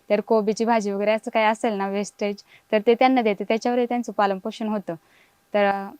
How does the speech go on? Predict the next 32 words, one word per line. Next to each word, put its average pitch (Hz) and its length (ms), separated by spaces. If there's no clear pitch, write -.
अशा 233 220
प्रकारे 240 260
मी 240 60
त्यांची 254 280
काळजी 214 300
घेते. 202 280
यामध्ये 240 360
माझ्या 254 240
घरच्यांचीही 254 480
खूप 247 200
मदत 202 280
होते. 185 200
माझ्या 247 240
सासूबाई 220 440
कोंबड्या 226 340
जर 226 120
सोडल्या 226 320
चरायला 202 360
तर 208 220
त्यांच्याकडे 220 360
बसतात. 214 340
तर 233 80
बाहेर 247 240
काही 240 200
कुत्र्या 233 400
वगैरे 233 280
प्रॉब्लेम 226 420
असतो, 233 240
इथं 202 180
आम्ही 202 180
गावच्या 196 300
ठिकाणी, 202 480